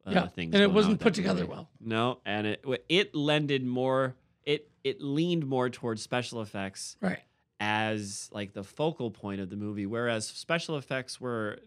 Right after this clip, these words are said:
Speaker 1: definitely necessary for the old movies. The focal point was story.
Speaker 2: Right.
Speaker 1: You know what I mean? It's like one, it's like they wrote four, five, and six, and then George Lucas was like, "Oh no, I've got one through nine in my head."
Speaker 2: Right.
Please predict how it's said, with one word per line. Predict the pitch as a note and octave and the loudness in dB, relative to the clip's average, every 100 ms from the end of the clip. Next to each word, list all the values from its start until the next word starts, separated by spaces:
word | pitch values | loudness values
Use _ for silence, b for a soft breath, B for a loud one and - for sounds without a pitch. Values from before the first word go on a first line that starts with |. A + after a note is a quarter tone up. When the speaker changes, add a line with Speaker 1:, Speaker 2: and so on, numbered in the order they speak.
| - | -8
Speaker 1:
definitely | C3+ D3 D#3 C#3+ B2 B2 A#2 | -6 -6 -6 -6 -4 -2 -2
necessary | G#2 A2 C#3+ E3 - B2+ A#2+ G#2+ | -4 -4 -4 -6 -6 -4 -4 -6
for | - G2 | -8 -8
the | G2 | -6
old | G#2 G2+ | -6 -6
movies. | G2+ F#2 F#2 F2+ | -4 -6 -6 -8
The | G2 | -10
focal | - B2 C3+ B2+ | -8 -4 -4 -6
point | - A2 E2 | -6 -6 -6
was | F2 | -8
story. | - G2+ E2 D2+ _ _ _ G#3+ | -8 -8 -8 -12 _ _ _ -10
Speaker 2:
Right. | F#3 - _ | -10 -10 _
Speaker 1:
You | - | -8
know | F2+ | -6
what | F2+ | -4
I | |
mean? | F2+ F#2 F#2+ _ _ _ - | -4 -4 -8 _ _ _ -6
It's | A#2+ D3 | 0 4
like | D3 - | 2 2
one, | - C3 E3+ G#3 - | -8 2 2 2 -2
it's | D#3+ - | -4 0
like | A#3+ | 0
they | A3 G3 | 2 2
wrote | D#3+ F#3+ - | 6 6 4
four, | - G#3 A3 | 0 0 2
five, | G3+ F#3+ D#3 | 4 4 2
and | C3+ | -2
six, | - D3 G#2+ - - - | -2 0 0 -4 -8 -4
and | C3 C#3 | -2 0
then | C#3+ | 0
George | B2 D3 F3+ C#3+ | 0 -2 -2 -2
Lucas | D#3+ D3+ C3 - | -4 -4 -8 -8
was | A#2+ A#2+ | -8 -4
like, | A2 - | -4 0
"Oh | B2+ | 0
no, | B2 B2 A2 | 2 2 2
I've | G2+ | 0
got | F#2 A2+ A#2 - _ G#2+ | 0 0 0 -4 _ -6
one | A2+ A#2+ C3 | 0 0 -2
through | - A#2+ | -2 0
nine | G2+ G#2 B2+ G#2 F2+ E2+ | 2 4 4 2 -2 -6
in | G#2 G#2+ | -8 -6
my | G#2+ F#2 | -4 -4
head." | F#2+ A2 G2+ E2 - | -4 -4 -4 -2 -2
Speaker 2:
Right. | - | -2